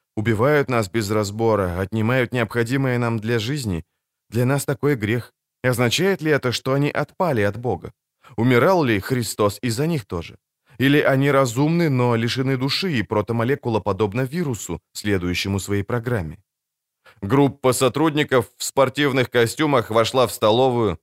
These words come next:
расселась. Люди заговорили с официантом, затем принялись шумно болтать меж собой,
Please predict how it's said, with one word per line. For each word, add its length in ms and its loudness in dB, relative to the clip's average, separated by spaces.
расселась. 800 -2
Люди 360 2
заговорили 580 4
с 100 -4
официантом, 960 0
затем 540 2
принялись 520 2
шумно 500 0
болтать 480 2
меж 240 0
собой, 560 0